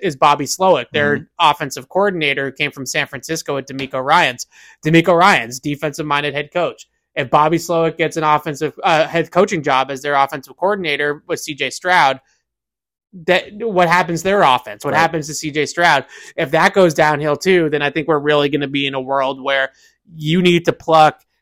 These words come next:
Speaker 1: the best offensive play caller, the best quarterback guru that you can find, and that's just gonna be everybody's head coach.
Speaker 2: Right, right. And I think there was sort of this negative connotation around the friend of Sean McVay hiring scheme, but that,
Speaker 1: Yeah.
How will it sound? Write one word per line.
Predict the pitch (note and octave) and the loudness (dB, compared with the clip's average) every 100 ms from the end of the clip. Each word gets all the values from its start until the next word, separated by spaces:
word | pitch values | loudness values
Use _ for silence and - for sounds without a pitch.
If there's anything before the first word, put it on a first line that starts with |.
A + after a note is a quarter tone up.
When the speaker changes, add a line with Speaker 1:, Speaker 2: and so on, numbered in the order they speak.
| _ _ _ | _ _ _
Speaker 1:
the | F#3 E3+ | -4 0
best | C3+ D#3+ G3+ | 4 4 4
offensive | E3+ D#3+ D#3+ D3+ D3+ - | 4 4 2 -4 -6 -2
play | F3 F3 | 0 0
caller, | E3+ E3 E3 D#3+ | 4 6 6 4
the | C#3+ | 0
best | C3 D#3+ - | 0 0 0
quarterback | - E3+ D#3+ D#3 D#3 - | 2 4 4 4 4 2
guru | D#3+ D#3 D#3 | 0 2 2
that | D3 C#3 | 2 0
you | C3 | -4
can | C#3+ | -8
find, | B2+ D#3 D3 D3+ D#3 - - - | -2 2 4 4 0 -4 -12 -8
and | C#3+ | -2
that's | C#3+ D3 | 0 0
just | D#3+ - | -2 -4
gonna | D#3+ C#3 | -2 -2
be | C#3 | 0
everybody's | C#3 G3 D3+ A#2 A2 | 2 4 2 -2 -8
head | F3+ B2 - | -6 -8 -6
coach. | A#2 | -4
Speaker 2:
Right, | G#2+ G2 - _ | -4 -6 -10 _
right. | A2 G#2 | -6 -6
And | G#2+ | -4
I | A2+ | -4
think | B2+ B2 G2+ | -2 -4 -4
there | B2+ B2 | 0 0
was | A#2 - | 0 0
sort | B2 B2 | 0 2
of | A2+ | 2
this | A#2 G#2 - - _ _ | 0 0 -8 -14 _ _
negative | A2+ A2+ A2+ A#2 | -4 -2 0 0
connotation | - B2 G#2+ G2+ G#2+ - G#2 | 0 -4 -2 -4 -8 -8 -8
around | G2+ G2 G2 | -8 -8 -8
the | F#2+ - | -10 -10
friend | - A#2 A2 | -4 -2 -2
of | G2+ | -6
Sean | - G#2+ G2+ | -8 -8 -10
McVay | G2 - G2+ | -12 -10 -8
hiring | G2+ F#2+ G2 A2 A#2 | -6 -6 -6 -6 -8
scheme, | - C3 B2+ | -10 -8 -6
but | C#3 C3 | -6 -4
that, | - B2+ | 0 0
Speaker 1:
Yeah. | A#2 | 0